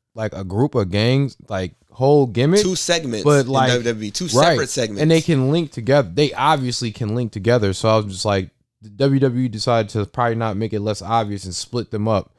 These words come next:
Speaker 2: Yeah.
Speaker 1: specifically because they would recognize, like, "Oh, this might be this dude's gimmick," or whatever like that. But
Speaker 2: Man, that,
Speaker 1: even too, like,
Speaker 2: it's clean.
Speaker 1: you can still feed the sheep.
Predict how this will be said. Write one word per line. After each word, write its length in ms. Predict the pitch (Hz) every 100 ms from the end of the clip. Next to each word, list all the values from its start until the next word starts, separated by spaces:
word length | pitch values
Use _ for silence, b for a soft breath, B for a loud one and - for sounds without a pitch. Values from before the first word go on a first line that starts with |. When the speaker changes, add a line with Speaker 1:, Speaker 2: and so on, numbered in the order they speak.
| -
Speaker 2:
Yeah. 180 | 135
Speaker 1:
specifically 560 | 110 113 135 120 110 107
because 680 | 98 95 104 95 92 90 - _ _ _ _ _
they 120 | -
would 160 | 120 107
recognize, 560 | 120 113 110 104 101 95
like, 120 | 110
"Oh, 160 | 165 135
this 160 | 135
might 160 | 135 127
be 80 | 120
this 220 | 117 123
dude's 340 | 113 120 113
gimmick," 380 | 101 117 113 104
or 100 | 104
whatever 280 | 98 98 95
like 180 | 98 95
that. 260 | 98 92 87
But 220 | 95 92
Speaker 2:
Man, 380 | 113 98 87 -
that, 160 | 110
Speaker 1:
even 180 | 185 180
too, 220 | 156 196
like, 240 | 143 104 101
Speaker 2:
it's 100 | 110
clean. 320 | - 113 95
Speaker 1:
you 120 | - 160
can 120 | 151
still 260 | - 147 131
feed 280 | - 135
the 100 | 95
sheep. 340 | 98 131 107